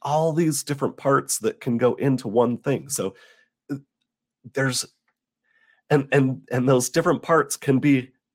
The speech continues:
polar opposites, and there's truth to all of them. Like, multiple truths can exist in the same, in the same thing. Like, yes, I want to like this.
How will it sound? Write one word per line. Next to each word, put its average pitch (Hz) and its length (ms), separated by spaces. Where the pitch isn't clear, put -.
polar 156 380
opposites, - 680
and 127 160
there's 131 220
truth 165 480
to - 100
all 139 240
of 78 100
them. 71 280
Like, 117 220
multiple 135 520
truths - 520
can 113 340
exist 101 520
in 92 100
the - 80
same, 101 400
in 104 100
the 90 60
same 101 240
thing. 117 260
Like, - 240
yes, 117 280
I 92 120
want 98 260
to - 80
like 120 220
this. 69 180